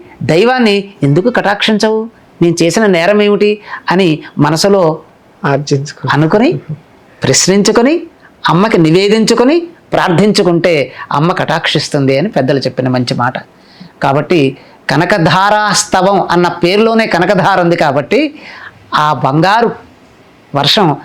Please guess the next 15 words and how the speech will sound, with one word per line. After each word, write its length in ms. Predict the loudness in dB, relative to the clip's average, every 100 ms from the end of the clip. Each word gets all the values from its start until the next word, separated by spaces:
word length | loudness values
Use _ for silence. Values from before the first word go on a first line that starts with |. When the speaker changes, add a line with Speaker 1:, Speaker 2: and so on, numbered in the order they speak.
| -14 -6
Speaker 1:
మన 180 | 0 2
ఇంట్లోనూ 360 | 2 0 0 0
కురవాలి. 440 | 0 0 -2 -4 -10 -20 -20 _ -20 -20 -20 -6 -2
కాబట్టి 540 | 0 0 0 0 -2 -12 _ _ -2
మనసులో 580 | 0 2 2 2 0 -2 -4 -2
నిశ్చయమైనటువంటి 960 | -2 0 0 2 2 0 0 0 0 -2 -4 _ -4
ఉద్దేశం 360 | 0 0 0
ఉంచుకొని, 480 | 0 0 0 0 -2 -6 _ _ _ -20 _ -6
దృఢమైన 480 | 0 2 2 2 2
భక్తి 320 | 2 0 0
ఉంచుకొని 640 | 2 2 2 2 2 -2 -6 -18 -4
అమ్మవారిని 480 | 0 2 2 2 2
ధ్యానిస్తే 680 | 2 0 0 0 0 0 -2 -8 -16
సాధ్యం 440 | -6 -2 0 0 0
కానిదేముందండి? 800 | 2 0 0 0 0 0 -2